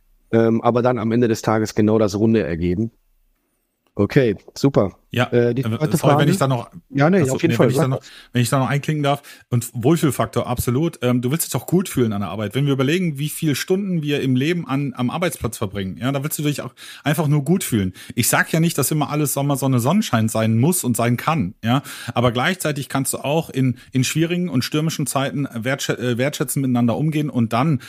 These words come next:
Speaker 2: viel schneller den, die Segel neu setzen. Ja, um
Speaker 1: Mhm.
Speaker 2: an, den Kurs zu verändern und so weiter. Und das, das ist mir ganz wichtig. Und deswegen, warum heißt die Company to Empower? Weil wir die Firmen befähigen wollen. Mein, ab,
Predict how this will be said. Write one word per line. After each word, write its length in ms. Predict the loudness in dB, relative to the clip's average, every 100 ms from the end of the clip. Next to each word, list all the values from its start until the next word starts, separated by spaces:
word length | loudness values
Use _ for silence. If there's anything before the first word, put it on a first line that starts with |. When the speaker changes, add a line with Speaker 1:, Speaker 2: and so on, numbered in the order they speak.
| -20
Speaker 2:
viel 300 | -12 0 0
schneller 580 | 2 0 2 2 2 -2 _ _ 0
den, 320 | 2 2 -2
die 140 | -2
Segel 240 | 2 4 4
neu 200 | 2 0
setzen. 420 | -2 -6 -12 -18 _ _ -2
Ja, 140 | 0
um 240 | 0 2 4 6 6
Speaker 1:
Mhm. 40 |
Speaker 2:
an, 180 | 2 2
den 120 | -2
Kurs 400 | 0 0 0 -4
zu 180 | -4 -6
verändern 380 | -4 -2 0 0
und 140 | -4
so 80 | -2
weiter. 200 | -4 -2
Und 140 | -2
das, 220 | -2 -4 -4
das 220 | -4 -4
ist 260 | -6 -2
mir 80 | -2
ganz 220 | 0 -2
wichtig. 320 | -2 -4 -4 -6 -16 -14
Und 260 | 0 0 0 -2
deswegen, 400 | 0 0 0 2
warum 340 | 2 2 2
heißt 200 | 0 0
die 80 | 0
Company 380 | 0 0 0 0
to 120 | -2
Empower? 440 | 0 2 2 2 -2 -18 -2
Weil 180 | 0 2
wir 80 |
die 160 | -2 -2
Firmen 340 | -4 -4 -2
befähigen 460 | -2 -2 0 2 0
wollen. 260 | 2 0 0 -6 _
Mein, 380 | 0 2 2 0 -8 _ _
ab, 260 | -6 -6